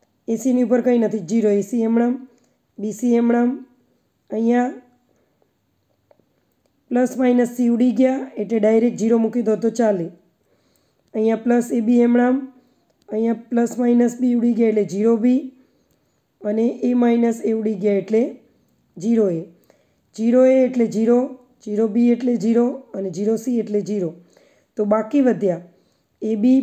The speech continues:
પ્લસ બી સી પ્લસ એ સી. તો આન્સર આવશે એ બી પ્લસ બી સી પ્લસ એ સી. એટલે ડાયરેક્ટ તમે ઉડાડીને પણ જવાબ લાવી શકો અને આવી રીતે લખી અને છેલ્લે પણ જવાબ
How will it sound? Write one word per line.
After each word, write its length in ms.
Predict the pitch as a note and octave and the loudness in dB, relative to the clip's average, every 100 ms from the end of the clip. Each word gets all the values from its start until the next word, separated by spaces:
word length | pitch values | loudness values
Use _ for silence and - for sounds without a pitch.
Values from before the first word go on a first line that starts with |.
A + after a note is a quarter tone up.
| C4 | 2
પ્લસ 280 | G#3 F#3+ | -2 -2
બી 100 | G#3 | -8
સી 240 | G3+ A#3+ B3 | -8 -4 -4
પ્લસ 380 | C4+ G3 G3+ - | -4 -6 -6 -6
એ 100 | A#3+ | -6
સી. 220 | A3 G3+ F3 | -6 -8 -16
તો 240 | - A#3+ | -14 -8
આન્સર 380 | G#3 G#3+ G3+ A#3 | -6 -6 -4 -2
આવશે 320 | G3 F#3 G#3+ | -2 -2 -6
એ 240 | G#3 G#3 F#3+ | -8 -8 -6
બી 200 | A3 C#4 | -4 -4
પ્લસ 380 | B3+ F#3+ F3+ | -4 -8 -8
બી 160 | G3 F3 | -16 -12
સી 120 | A#3 | -10
પ્લસ 340 | A#3+ F#3+ F#3 A#3+ - _ | -10 -6 -6 -8 -16 _
એ 120 | G#3 | -12
સી. 260 | F3+ - E3 _ _ _ _ _ _ _ _ _ _ _ _ _ _ _ _ _ _ | -12 -16 -20 _ _ _ _ _ _ _ _ _ _ _ _ _ _ _ _ _ _
એટલે 340 | B3+ C4 A#3+ E3+ - _ _ _ _ - | -2 0 0 -2 -8 _ _ _ _ -2
ડાયરેક્ટ 460 | G#3+ B3 D4 D4 | 0 2 2 0
તમે 280 | D4+ C#4+ C#4 D4 D#4 - _ _ _ _ _ _ _ _ _ _ | 0 4 4 2 -2 -12 _ _ _ _ _ _ _ _ _ _
ઉડાડીને 480 | B3 B3+ C#4+ D4 D4 | -2 2 4 4 2
પણ 220 | C#4+ D4 C4 | 2 2 4
જવાબ 220 | C4+ C#4 | 4 4
લાવી 260 | C4+ C4+ C4+ | 4 4 2
શકો 280 | C#4+ C4+ C#4+ D4+ - _ - | 0 2 0 0 -6 _ -2
અને 180 | B3+ A#3+ F3 - - _ _ _ _ _ _ _ _ _ _ _ _ _ - | 2 2 0 -6 -20 _ _ _ _ _ _ _ _ _ _ _ _ _ -6
આવી 240 | A3+ C#4+ | 0 2
રીતે 240 | D4 D4 | 2 2
લખી 340 | C4+ B3 - C#4 | 2 2 0 0
અને 100 | B3+ A#3+ | 0 0
છેલ્લે 220 | B3 A#3+ B3+ | 0 0 0
પણ 120 | B3 G3+ | 0 2
જવાબ 240 | G3 A#3+ | 0 0